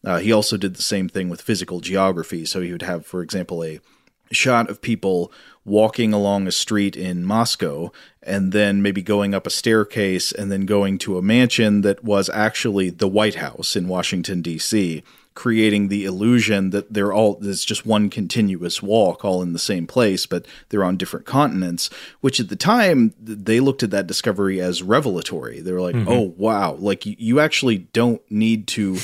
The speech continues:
Speaker 1: <laughs> shoot stuff that's in the same geographic place in order to suggest being in the same geographic place. You can invent geographies that don't exist out of different parts.
Speaker 2: Which, of course, now is just, this is just how you make films.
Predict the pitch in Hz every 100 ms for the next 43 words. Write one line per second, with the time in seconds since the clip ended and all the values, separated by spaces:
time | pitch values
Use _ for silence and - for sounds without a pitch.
0 | - 117 - 107 - - - 156 151 -
1 | - _ - - 110 101 92 - 107 101
2 | - 113 101 - - 113 110 107 110 104
3 | 107 98 95 - - 143 107 92 - -
4 | 113 98 107 104 90 98 - 104 92 135
5 | 156 - 104 92 90 - 98 90 95 95
6 | 87 90 107 92 - - - - 110 117
7 | 104 104 104 92 110 127 - 82 98 104
8 | 117 107 92 107 92 - 92 107 101 95
9 | 82 92 117 87 - 104 90 87 95 -
10 | 85 - 113 - - - - - - -
11 | 117 110 104 117 95 - - 110 104 117
12 | 117 139 98 101 - 101 - - 113 123
13 | 101 95 104 95 98 90 85 - - 127
14 | 78 - - -